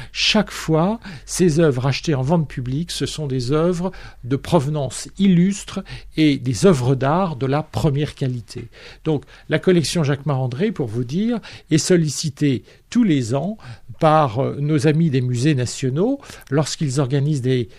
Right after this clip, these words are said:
manifestations, des rétrospectives, tout simplement parce que nous avons les meilleurs exemples dans cette collection, euh, de, d'œuvres, euh, relevant de thèmes ou de sujets qui les intéressent. Ça montre bien,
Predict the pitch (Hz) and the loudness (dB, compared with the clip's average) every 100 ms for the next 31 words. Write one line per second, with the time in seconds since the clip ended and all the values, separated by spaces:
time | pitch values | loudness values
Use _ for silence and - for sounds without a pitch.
0 | - 127 127 139 123 - 135 - 120 - | -16 -8 -2 -2 -2 -2 -4 -2 -4 -4
1 | 214 202 127 131 131 - 127 - 220 - | -2 0 0 -2 -4 -4 -6 -2 -4 -2
2 | 196 147 135 147 208 160 - 156 131 - | -2 0 0 0 2 -2 -2 -2 -2 -6
3 | - 165 233 147 139 180 214 139 151 160 | 0 2 4 2 0 0 0 0 0 0
4 | 123 127 107 113 147 180 180 92 - - | 0 -2 -2 -4 -6 -4 -4 -6 -16 -8
5 | - 143 160 - 139 123 - - 165 214 | -2 0 0 0 0 0 -4 -6 -6 -8
6 | - - - - 139 135 127 151 156 160 | -14 -20 -18 -8 -6 -6 0 2 2 2
7 | 143 113 135 151 190 175 135 139 - - | -2 -4 0 2 4 2 -2 -8 -12 -18
8 | - - 127 127 120 160 127 156 127 123 | -12 -6 -4 0 4 4 4 2 0 0
9 | - 170 160 127 120 - 113 190 190 170 | 2 2 2 0 -4 -6 -4 -4 -2 0
10 | 135 127 - 123 107 110 - 123 - - | 0 -2 -6 -8 -8 -12 -14 -18 -18 -20
11 | - - - 135 175 208 - 147 127 160 | -14 -8 -2 2 2 2 2 0 2 0
12 | 135 | 0